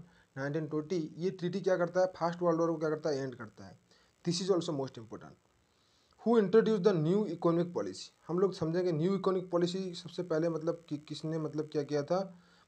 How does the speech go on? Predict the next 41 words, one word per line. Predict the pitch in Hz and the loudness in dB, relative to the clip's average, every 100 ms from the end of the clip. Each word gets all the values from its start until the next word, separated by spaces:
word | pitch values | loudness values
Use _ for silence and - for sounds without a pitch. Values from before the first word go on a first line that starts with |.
| - | -6
मतलब | 156 | -2
इंट्रोड्यूस | 147 143 156 151 147 | -2 -2 0 0 -2
किया | 120 110 | -12 -16
था। | - _ _ _ _ - | -20 _ _ _ _ 4
तो | |
आपका | 202 180 175 202 196 | 4 4 4 6 6
ऑप्शन, | - 156 - 185 | 4 0 0 -2
चार | 175 170 170 | 2 4 4
ऑप्शन | 165 - 170 | 4 0 0
दिया | 165 | 2
गया | 156 156 | 2 2
है, | 160 | 2
ऑप्शन | 143 - 165 | 0 -2 -4
बी | 151 131 165 | -2 0 4
आएगा। | 151 143 165 | 6 4 0
बी | 143 156 | -2 -2
में | 170 | -2
क्या | 170 165 | 0 0
लिखा | 156 160 | 2 2
हुआ | 156 160 | 4 4
है, | 190 202 - _ - | 2 0 -10 _ -10
भी | 110 170 | -2 0
लेनिन। | 143 135 123 127 135 | 0 -2 -4 -8 -2
The | 160 156 | 0 2
new | 208 233 175 | 2 4 4
economic | 170 202 214 170 | 4 4 4 6
policy | 175 170 147 143 170 _ _ _ - | 6 4 0 -6 -8 _ _ _ -6
introduced | 160 175 202 214 170 | 2 8 8 6 6
by | 185 | 6
Lenin | 156 147 175 160 175 | 6 6 6 6 4
at | - 156 156 | 0 2 2
the | 165 - 180 | 2 2 2
tenth | 202 - | 4 4
party | 156 127 120 - _ _ - | 2 2 0 -16 _ _ -2
congress | 160 165 196 190 185 | 0 6 4 4 0
in | |
March | 151 160 175 156 | 2 2 2 -2
nineteen | 143 147 151 | -4 -4 -6
twenty-one | 135 139 135 - - _ _ _ _ 139 | -6 -2 -2 -2 -10 _ _ _ _ -4
represented | 165 190 196 180 | 2 2 2 0
a | 175 | 0